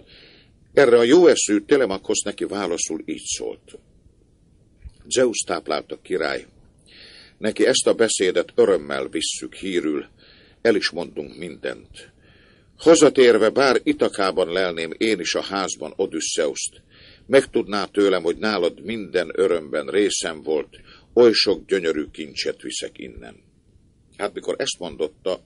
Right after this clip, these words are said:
madár szállt jobbra fölötte. Sas volt, körme között hízott nagy hószínű lúddal,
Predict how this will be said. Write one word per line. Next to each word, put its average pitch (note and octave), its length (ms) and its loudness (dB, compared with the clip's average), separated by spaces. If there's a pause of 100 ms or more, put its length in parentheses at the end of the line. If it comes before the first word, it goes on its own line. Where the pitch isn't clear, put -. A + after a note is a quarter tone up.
madár D#2 520 -8
szállt C#2 460 -8 (300)
jobbra C2 540 -6 (140)
fölötte. C#2+ 580 -8 (400)
Sas - 440 -4
volt, - 380 -2 (340)
körme G#2 320 2
között E2 320 -6
hízott G#2+ 460 -6
nagy G2 220 -4
hószínű D2 760 -2
lúddal, C#2+ 720 -6